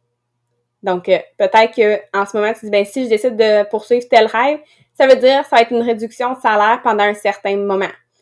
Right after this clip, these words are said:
Ou peut-être on a besoin de déménager. Mais c'est de réfléchir comment on peut,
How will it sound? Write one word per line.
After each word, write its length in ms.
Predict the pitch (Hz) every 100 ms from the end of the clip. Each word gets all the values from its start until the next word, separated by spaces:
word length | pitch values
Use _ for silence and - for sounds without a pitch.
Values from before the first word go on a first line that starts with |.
| _ -
Ou 100 | 311
peut-être 320 | 311 285 285
on 100 | 269
a 80 | 240
besoin 300 | 220 226 233
de 80 | 233
déménager. 640 | 233 226 202 185 175 - _ _ _ _ _ _ _ -
Mais 100 | 202
c'est 100 | 220
de 100 | 226
réfléchir 520 | 240 240 240 277 285
comment 320 | 285 247 262 277
on 120 | 240
peut, 280 | 233 269 285